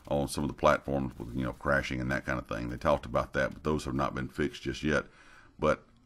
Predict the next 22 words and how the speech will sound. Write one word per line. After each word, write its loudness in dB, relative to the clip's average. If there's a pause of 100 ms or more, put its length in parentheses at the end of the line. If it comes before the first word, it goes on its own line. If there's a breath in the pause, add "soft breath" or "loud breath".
(100)
le-, 8
like 8
I -8
said, 4
leave 8
me 4
a 4
comment. 6
Let 2
me 0
know 2
if -4
your, 2
uh, 2
you -2
know, -2
calling -2
cards -4
are -6
not -2
working -4
correctly. 2